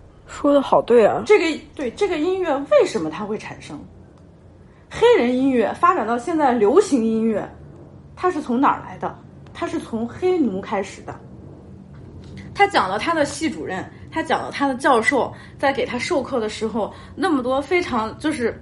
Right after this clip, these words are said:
Speaker 2: 呃，一些非常智慧的那些话语，他的那个教授的那个风格，他讲的这些东西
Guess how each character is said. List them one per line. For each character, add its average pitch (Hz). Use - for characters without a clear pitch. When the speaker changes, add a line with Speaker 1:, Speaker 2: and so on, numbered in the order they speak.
Speaker 2:
呃， 208
一 359
些 359
非 440
常 320
智 554
慧 427
的 285
那 294
些 381
话 302
语， 233
他 302
的 311
那 320
个 240
教 330
授 349
的 254
那 262
个 226
风 359
格， 233
他 339
讲 302
的 233
这 311
些 311
东 349
西 220